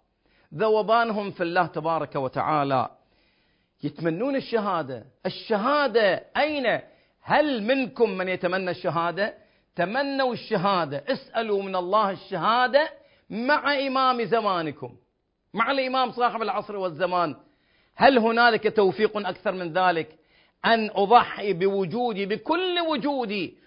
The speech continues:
وأنا بين يدي سيدي ومولاي صاحب العصر والزمان، عجل الله تعالى فرجه الشريف. ويتمنون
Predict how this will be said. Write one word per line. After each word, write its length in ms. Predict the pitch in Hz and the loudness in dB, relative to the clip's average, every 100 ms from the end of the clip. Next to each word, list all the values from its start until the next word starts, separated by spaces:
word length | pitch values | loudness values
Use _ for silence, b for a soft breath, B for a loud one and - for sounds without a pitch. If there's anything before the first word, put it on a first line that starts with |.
| b b | b b
وأنا 600 | 175 - 240 247 247 233 | 2 4 4 4 4 4
بين 360 | 202 240 240 226 | 4 2 2 2
يدي 440 | 233 254 247 233 | 4 6 2 2
سيدي 540 | 226 269 262 233 247 | 0 0 0 -6 -2
ومولاي 600 | 240 233 226 220 233 226 202 | 0 0 0 2 2 2 0
صاحب 340 | 220 196 190 | -2 -2 -2
العصر 340 | 180 190 214 | -4 -4 -6
والزمان، 600 | 185 165 165 185 190 160 - _ _ - | -6 -4 -4 -2 -2 -2 -8 _ _ -2
عجل 260 | 190 165 190 | 0 2 4
الله 260 | 185 180 | 6 6
تعالى 360 | 170 170 180 170 | 6 4 4 4
فرجه 360 | 151 151 147 143 | 2 -2 -2 -6
الشريف. 460 | - 151 151 - _ b b b | -6 -4 -4 -6 _ b b b
ويتمنون 1200 | 156 185 190 196 185 185 185 202 208 196 180 143 | 2 2 2 -2 -2 -6 -2 -2 0 -2 -2 -4